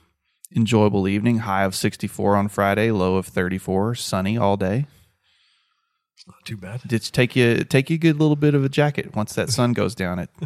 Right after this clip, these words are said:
Speaker 1: you know, <laughs> five forty-nine.
Speaker 2: So those that aren't already,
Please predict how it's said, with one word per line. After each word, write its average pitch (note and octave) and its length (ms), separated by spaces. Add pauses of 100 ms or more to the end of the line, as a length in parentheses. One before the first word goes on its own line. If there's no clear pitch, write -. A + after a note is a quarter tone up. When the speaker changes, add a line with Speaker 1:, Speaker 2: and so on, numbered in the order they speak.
Speaker 1:
you F#2+ 80
know, F2+ 160 (480)
<laughs> - 480
five G2 360
forty-nine. F#2+ 720 (1700)
Speaker 2:
So B2+ 340 (160)
those D#3 400
that D3 160
aren't C3 460 (880)
already, G#2+ 560